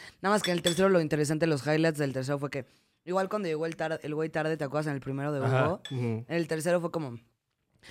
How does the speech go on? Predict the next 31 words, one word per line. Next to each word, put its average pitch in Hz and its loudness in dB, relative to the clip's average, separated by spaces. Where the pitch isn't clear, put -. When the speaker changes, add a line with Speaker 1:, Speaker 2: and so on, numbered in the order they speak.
Speaker 1:
"A 233 -2
ver, 254 4
yo 247 2
solo 254 0
les 226 0
voy 220 2
a - 4
decir 214 -2
una 202 0
cosa. 180 -2
¿Quieren 269 -2
cambiar, 262 6
sí 285 2
o 269 6
no? 220 6
Sí. 294 12
Eh, 233 0
se 262 4
los 247 6
pregunto 254 6
de 240 2
corazón 226 -2
una 240 2
vez 214 4
más. 180 2
¿Quieren 254 2
cambiar, 247 8
sí 269 6
o 254 10
no? 233 8
Sí. 262 6